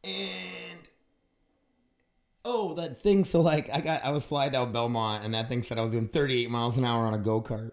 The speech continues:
So, <laughs> I, I mean, I felt like I was doing thirty-eight. I had it damn near wide open.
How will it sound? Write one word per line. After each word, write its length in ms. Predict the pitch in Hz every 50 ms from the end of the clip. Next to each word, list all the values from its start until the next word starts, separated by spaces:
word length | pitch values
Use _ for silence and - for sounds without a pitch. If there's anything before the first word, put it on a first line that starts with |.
| _ _ -
So, 220 | - - - 127
<laughs> 40 | 117
I, 340 | 110 110 - - - - - -
I 100 | 156 180
mean, 240 | 190 185 180 - - - - _ _ _ _ _ _ _ _ _ _ - _
I 100 | - 113
felt 240 | 113 - - 165 202
like 140 | 220 190 180
I 80 | 175 170
was 80 | 170
doing 200 | 156 175 170 156
thirty-eight. 560 | 175 170 170 170 165 175 180 190 185 180 -
I 80 | 131 147
had 160 | 156 165 175
it 100 | 180 160
damn 140 | 160 147 143
near 120 | 139 147 139
wide 240 | 120 120 113 107 110
open. 440 | 113 117 - 101 92 95 101 95